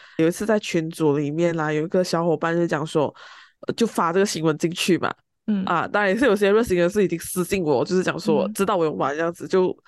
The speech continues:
Speaker 1: 跟我讲。然后我其实一般上我是没有，就是已读啦，没有回的。
Speaker 2: 嗯，嗯，嗯。
Speaker 1: <laughs> 然后有一个朋友就是直接 tag 我，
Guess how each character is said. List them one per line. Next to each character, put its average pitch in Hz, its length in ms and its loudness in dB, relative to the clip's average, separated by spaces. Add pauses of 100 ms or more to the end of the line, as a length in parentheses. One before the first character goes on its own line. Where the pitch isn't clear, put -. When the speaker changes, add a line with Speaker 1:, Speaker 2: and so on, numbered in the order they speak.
(280)
Speaker 1:
跟 196 140 2
我 151 140 0
讲。 - 180 -6 (200)
然 180 80 0
后 226 80 2
我 208 60 2
其 185 160 0
实 170 140 -2
一 - 80 -2
般 175 180 -2
上 185 160 0
我 175 60 0
是 190 80 -2
没 180 140 0
有， 147 280 -2
就 - 140 -8
是 185 80 0
已 151 180 -4
读 139 240 0
啦， 156 240 2
没 165 60 -2
有 160 100 2
回 131 300 0
的。 - 120 2
Speaker 2:
嗯， 202 100 -2
嗯， - 20 -2
嗯。 202 100 -4
Speaker 1:
<laughs> - 80 -16
然 190 100 0
后 302 360 0 (540)
有 185 140 4
一 208 40 2
个 269 100 2
朋 247 140 2
友 180 160 4
就 180 120 0
是 226 100 4
直 208 100 -4
接 185 220 4
tag - 320 -4
我， - 300 -6